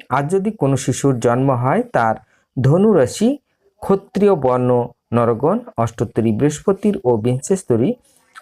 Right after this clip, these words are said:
শুক্রের দশা দিবা সাতটা ঊনচল্লিশ গতে রবির দশা, একটা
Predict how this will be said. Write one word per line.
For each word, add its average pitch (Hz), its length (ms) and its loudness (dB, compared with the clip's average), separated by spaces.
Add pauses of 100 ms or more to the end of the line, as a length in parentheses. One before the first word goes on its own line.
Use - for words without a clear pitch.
(220)
শুক্রের 202 500 2
দশা 110 340 0 (400)
দিবা 139 340 2
সাতটা 160 420 -2 (540)
ঊনচল্লিশ 220 680 2
গতে 127 320 0 (720)
রবির 180 420 2
দশা, 123 360 0 (640)
একটা 120 280 -4